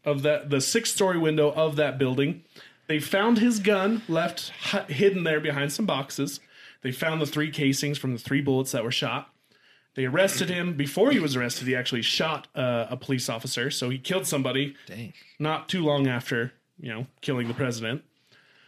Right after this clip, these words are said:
Speaker 1: Um, after this all went down, he got arrested. Two days later,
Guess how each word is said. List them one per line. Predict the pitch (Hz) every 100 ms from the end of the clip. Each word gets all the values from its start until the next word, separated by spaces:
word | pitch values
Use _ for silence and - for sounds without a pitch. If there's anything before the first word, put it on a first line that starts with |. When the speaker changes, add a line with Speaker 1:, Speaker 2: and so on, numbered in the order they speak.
| _ _ _ _ _ -
Speaker 1:
Um, | 180 170 160 156 156 - _ _ _ _ _ _ _ - - -
after | 202 214
this | 233 262 233
all | 202
went | 185 165
down, | 160 156
he | 180
got | 202 202
arrested. | 190 160 151 - 151 139
Two | - 269 311
days | 285 285 285 262
later, | 262 247 185 123 135